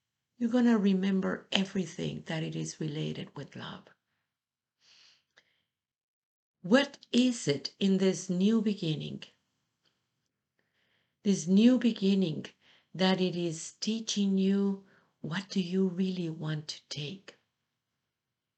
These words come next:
What is it that you are for real? And when you think about your experiences and how many of you have a broken heart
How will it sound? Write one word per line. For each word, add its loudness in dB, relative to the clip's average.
What 4
is 4
it -10
that -2
you -4
are -6
for -4
real? -6
And 4
when 8
you 8
think 0
about -4
your -4
experiences -2
and -6
how -6
many 0
of -4
you -2
have -6
a -6
broken 0
heart -6